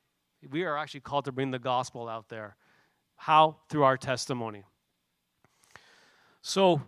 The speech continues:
what power is there in your testimony? Do you wanna know why your testimony is so important? First, giving testimony is a part of overcoming. Did you know that? Testimony is a part of overcoming. Back to our,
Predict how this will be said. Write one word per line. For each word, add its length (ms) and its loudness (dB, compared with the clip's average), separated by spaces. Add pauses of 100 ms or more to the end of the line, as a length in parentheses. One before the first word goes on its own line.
what 240 4
power 340 4
is 120 -2
there 120 0
in 80 -2
your 120 -6
testimony? 600 -4 (440)
Do 80 -8
you 40 -2
wanna 220 2
know 300 2 (220)
why 200 4
your 100 -2
testimony 480 -6
is 80 -10
so 100 -6
important? 460 -8 (880)
First, 260 -6
giving 220 -2
testimony 720 -4
is 100 -10
a 60 -8
part 440 -2
of 320 -4
overcoming. 640 -2 (120)
Did 120 -10
you 80 -4
know 160 2
that? 220 2 (1160)
Testimony 420 -6
is 80 -8
a 60 -8
part 220 0
of 120 -4
overcoming. 460 -2
Back 200 0
to 100 -4
our, 220 2